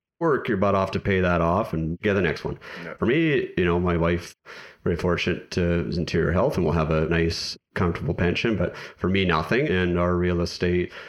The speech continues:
Speaker 1: is our retirement and the cash flow that it will produce once all the,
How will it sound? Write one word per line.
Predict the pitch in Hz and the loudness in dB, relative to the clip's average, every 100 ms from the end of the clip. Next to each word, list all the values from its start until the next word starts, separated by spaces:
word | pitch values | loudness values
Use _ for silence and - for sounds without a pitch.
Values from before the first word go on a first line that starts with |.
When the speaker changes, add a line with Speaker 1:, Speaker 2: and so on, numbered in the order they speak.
| - _ | -20 _
Speaker 1:
is | 110 117 98 | 0 2 2
our | 82 82 82 95 98 | 2 4 2 -2 -4
retirement | - 87 85 95 82 82 90 | -2 0 0 2 2 2 2
and | 80 80 | 0 0
the | |
cash | 82 87 82 | 0 0 0
flow | - 85 78 | 0 0 2
that | 78 | 0
it | 76 | 0
will | 80 | -2
produce | 80 80 78 80 - - - | -2 0 0 0 -4 -8 -4
once | 76 - | -4 0
all | 80 | -2
the, | 78 80 | 0 -2